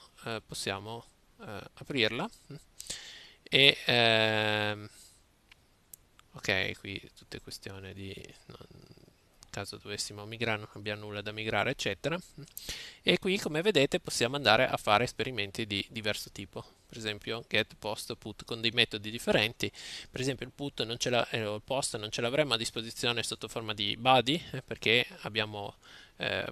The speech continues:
la possibilità solamente con la barra dell'url di fare, eh, richieste di tipo get.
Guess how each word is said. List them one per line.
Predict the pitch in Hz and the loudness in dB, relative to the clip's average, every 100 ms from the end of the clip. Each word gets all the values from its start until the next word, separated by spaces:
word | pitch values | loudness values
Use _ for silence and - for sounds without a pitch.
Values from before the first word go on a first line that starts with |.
| - | -10
la | - | -10
possibilità | - - 143 151 110 | -8 -4 -2 0 2
solamente | 113 117 107 107 110 | 2 -2 -4 -6 -4
con | 123 101 | -4 -2
la | 101 | 2
barra | 113 104 | 2 2
dell'url | 120 127 101 104 113 | 0 -4 -6 -6 -6
di | 117 | -6
fare, | - 101 98 104 | 0 4 4 0
eh, | - 104 | 0 0
richieste | 110 - 104 - | 0 0 -2 -2
di | 107 | -4
tipo | - - | -6 2
get. | 120 - - | 4 4 2